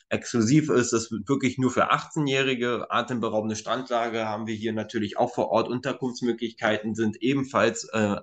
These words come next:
ähm, upstandard und mit kostenlosen Minibus, die sind natürlich immer inkludiert, das ist ja nichts Neues, aber auch natürlich Spirituosen wie ein Whisky oder ein Rum werden Sie auch immer in der Minibar finden. Ansonsten Gourmet-Restaurants, à la carte und vierundzwanzig Stunden Speisenzimmer ist, im Zimmer ist ebenfalls möglich.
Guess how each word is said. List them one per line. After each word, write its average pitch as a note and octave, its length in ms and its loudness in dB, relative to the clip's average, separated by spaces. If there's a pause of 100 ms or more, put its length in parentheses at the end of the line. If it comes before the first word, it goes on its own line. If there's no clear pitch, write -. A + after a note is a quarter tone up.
(140)
ähm, G#2+ 400 0 (140)
upstandard B2 760 0
und A2 480 -2 (580)
mit A2+ 140 -2
kostenlosen A#2+ 540 2
Minibus, A2+ 420 2
die A2 120 -8
sind A2 100 -4
natürlich A#2 380 0
immer A2+ 220 2
inkludiert, A2+ 580 -4
das G2+ 100 -6
ist G2 120 -8
ja G#2 80 -2
nichts G2+ 280 -2
Neues, G#2+ 340 4
aber G2 260 0
auch G#2 140 -4
natürlich G2+ 380 -2
Spirituosen G#2+ 1000 0
wie G2+ 160 0
ein G2 160 -2
Whisky A#2 380 -2
oder G2 300 -2
ein G2 160 -2
Rum A2 260 0
werden G2+ 220 2
Sie G2+ 160 -8
auch - 180 -12
immer G#2 180 2
in G2+ 100 2
der G2 100 2
Minibar G2+ 400 2
finden. G2+ 480 -4 (420)
Ansonsten A#2 480 2
Gourmet-Restaurants, A2+ 880 2
à - 80 -2
la G2+ 140 0
carte A2 400 -2
und G#2 120 -6
vierundzwanzig G#2 360 -4
Stunden G#2 220 -4
Speisenzimmer G2 720 0
ist, F#2+ 180 -2
im G#2 220 -2
Zimmer G#2 280 2
ist F2 140 -2
ebenfalls F#2 500 -6
möglich. F#2 560 -4